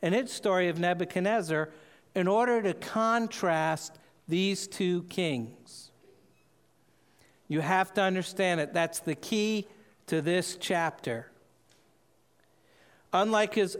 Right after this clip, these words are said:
illustrious predecessor, King Nebuchadnezzar, he destroyed cities, Daniel one. He made statues, Daniel three. He built the wonders of Babylon, Daniel four. The only thing Belshazzar could do was have a feast.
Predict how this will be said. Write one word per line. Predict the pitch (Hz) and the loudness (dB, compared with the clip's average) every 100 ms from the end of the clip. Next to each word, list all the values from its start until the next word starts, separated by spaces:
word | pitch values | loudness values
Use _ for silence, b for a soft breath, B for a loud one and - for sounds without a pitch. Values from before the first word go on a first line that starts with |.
| 185 | 0
illustrious | 180 190 220 - 190 175 165 | 2 2 2 -2 0 0 -2
predecessor, | - 220 202 - 156 147 190 | 0 0 0 0 -2 0 -4
King | - 196 180 | -4 -2 0
Nebuchadnezzar, | 185 175 165 - 156 190 180 131 135 B B B B | 0 0 -2 -2 -2 -2 -2 -6 -8 B B B B
he | 202 | -2
destroyed | 165 165 - 196 190 180 | 0 -4 -2 2 2 0
cities, | - 247 180 135 | -2 0 0 -4
Daniel | - 170 170 170 170 | -2 0 0 0 0
one. | 190 170 127 B B | 0 0 -2 B B
He | - 208 | -2 2
made | 214 214 - | 2 0 -2
statues, | - 240 247 240 - 156 - | -2 2 2 0 -2 -2 -2
Daniel | 185 180 180 170 | 0 0 0 -2
three. | 160 185 202 139 B B | -2 0 0 0 B B
He | - 220 | -4 -2
built | 180 233 233 | 2 2 2
the | 175 | 0
wonders | 175 202 240 240 226 208 - | 2 2 2 2 0 0 -2
of | 175 151 143 | -4 -4 0
Babylon, | 202 202 190 165 151 135 | 2 2 2 0 0 0
Daniel | 147 175 180 180 | 0 0 0 -2
four. | 160 - 190 165 113 - - _ b b b b b | -4 -2 0 0 -2 -8 -20 _ b b b b b
The | 202 | 0
only | 233 247 | 2 2
thing | 240 220 | 2 0
Belshazzar | 190 226 226 - 190 214 262 | 2 2 2 0 0 2 2
could | - 190 160 | 2 0 2
do | 185 240 | 0 2
was | 208 | 0
have | 185 180 | 0 0
a | 190 | 0
feast. | - 262 240 - - - | -2 -2 -2 -4 -12 -16